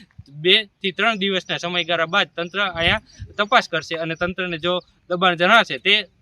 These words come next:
દૂર કરવામાં આવશે તેવી પણ વાત જે છે, એ સામે આવી છે. તો આ જે દબાણ છે, અંદાજિત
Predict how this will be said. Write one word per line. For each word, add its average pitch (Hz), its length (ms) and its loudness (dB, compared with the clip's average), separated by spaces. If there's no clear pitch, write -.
દૂર 233 200 0
કરવામાં 160 380 0
આવશે 156 180 -4
તેવી 220 360 2
પણ 156 220 -4
વાત 170 200 4
જે 156 200 -6
છે, - 120 -2
એ 170 220 2
સામે 156 320 0
આવી 143 200 -6
છે. 214 160 0
તો 196 120 -2
આ 180 160 6
જે 185 120 -2
દબાણ 180 340 2
છે, 165 120 -4
અંદાજિત 202 420 0